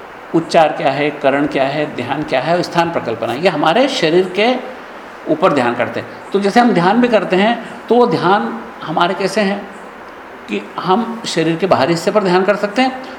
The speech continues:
फिर हम उस ध्यान में अंदर उतर सकते हैं और हमारे भीतर की तरफ कर सकते हैं। जैसे हम क्या कहते हैं, कुंभक करते हैं, रेचन करते हैं, प्राणायाम करते हैं, गहरी सांस लेते हैं, फिर उसको बाहर निकालते हैं,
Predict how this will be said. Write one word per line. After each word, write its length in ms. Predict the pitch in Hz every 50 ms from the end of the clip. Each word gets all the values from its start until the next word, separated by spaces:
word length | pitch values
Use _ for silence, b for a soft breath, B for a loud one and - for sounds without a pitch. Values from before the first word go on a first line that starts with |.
| B B
फिर 140 | - 240 240
हम 360 | 240 180 196 214 226 220 226 220
उस 120 | 202 190
ध्यान 260 | 160 160 143 147 180
में 120 | 208 214 214
अंदर 260 | 185 170 185 196 202
उतर 220 | 196 185 190 165
सकते 320 | - - 139 - - - 117
हैं 120 | 104 - - - B B B B B B 143
और 140 | 143 151
हमारे 420 | 147 123 117 120 123 123 135 147 160
भीतर 380 | 160 139 113 113 107 - 135
की 120 | 131 - 131
तरफ 200 | - 123 120 - -
कर 80 | 123
सकते 140 | 113 - 143
हैं। 60 | 139
जैसे 100 | 151 180
हम 200 | 170 160 175 190
क्या 220 | 180 - 196 175 180
कहते 120 | 175 196
हैं, 100 | 190 -
कुंभक 320 | - 175 180 185 175 175 -
करते 260 | 143 131 127 127 135
हैं, 140 | 139 147 135
रेचन 340 | 139 135 127 - 151 143 135
करते 300 | - 123 - - 123 127
हैं, 180 | 123 123 123 - B B B B B B B B B -
प्राणायाम 480 | 147 143 143 156 160 156 151 151 151
करते 300 | - 131 123 120 104 123
हैं, 280 | 117 110 110 110 113 - - - - - -
गहरी 220 | 143 139 147 156
सांस 320 | 147 156 151 131 135 123 139
लेते 200 | 131 123 - 131
हैं, 260 | 123 123 120 117 - - - - - - - - - - - - - -
फिर 80 | 160
उसको 180 | 147 143 147 147
बाहर 200 | 143 127 135 139
निकालते 420 | 131 127 123 131 120 120 113 123
हैं, 240 | 113 113 104 107 -